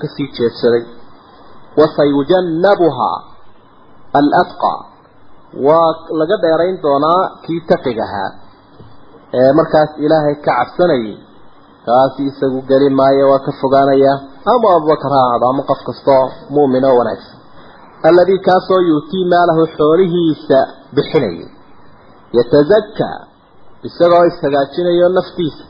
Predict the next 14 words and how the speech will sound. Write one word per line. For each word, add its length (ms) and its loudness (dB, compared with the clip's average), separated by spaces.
hufaya. 500 0
"Wamaa 260 4
liaxadin," 600 0
qofna 380 0
uguma 240 0
sugnaanin, 580 0
"cindahu," 440 -2
agtiisa, 600 -2
"min 240 0
nicmatin," 600 -2
gacan, 340 2
"tujzaa," 440 -2
laga 200 0
abaalinayo. 560 -2